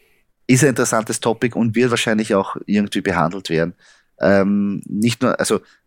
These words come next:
die N F L wird ja weiter schauen, dass sie die, die Regel oder besser gesagt die Safety First,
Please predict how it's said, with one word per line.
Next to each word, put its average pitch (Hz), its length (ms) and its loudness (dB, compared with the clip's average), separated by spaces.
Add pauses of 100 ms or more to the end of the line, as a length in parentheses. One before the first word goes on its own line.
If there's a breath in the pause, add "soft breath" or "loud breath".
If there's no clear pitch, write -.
die 104 120 4
N 101 80 2
F - 120 -2
L 104 200 2
wird 104 120 0
ja 101 80 0
weiter 92 260 0
schauen, 98 280 0
dass 92 140 -6
sie 98 180 0 (320 loud breath)
die, 101 240 2
die 101 140 0
Regel 95 340 2
oder 95 160 0
besser - 200 -4
gesagt 98 220 -4
die 101 200 0
Safety - 360 -4
First, - 360 -2